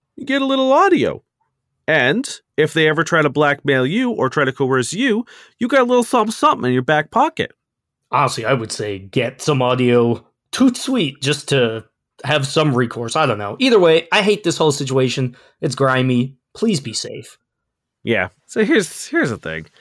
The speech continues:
Speaker 1: This is Upper Programmer six two two four. A woman called me a creep. I'm an introverted guy.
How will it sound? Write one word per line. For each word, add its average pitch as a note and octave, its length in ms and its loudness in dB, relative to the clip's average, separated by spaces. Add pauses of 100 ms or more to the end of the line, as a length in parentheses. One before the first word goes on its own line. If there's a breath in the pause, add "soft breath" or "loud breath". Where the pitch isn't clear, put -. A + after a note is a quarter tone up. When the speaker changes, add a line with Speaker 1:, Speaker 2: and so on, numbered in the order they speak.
(200 soft breath)
Speaker 1:
This E3 200 -6
is - 100 -12
Upper C3+ 180 -4
Programmer A#2 520 -2
six - 280 -6
two D3 160 -4
two B2+ 140 -10
four. C3+ 540 -6 (480)
A A2 60 -4
woman A#2 380 -2
called A#2 340 -2
me G#2 140 -6
a C#2+ 80 -12
creep. - 440 -4 (160)
I'm A#3 120 0
an E3+ 80 0
introverted C3 420 -2
guy. B2 400 -2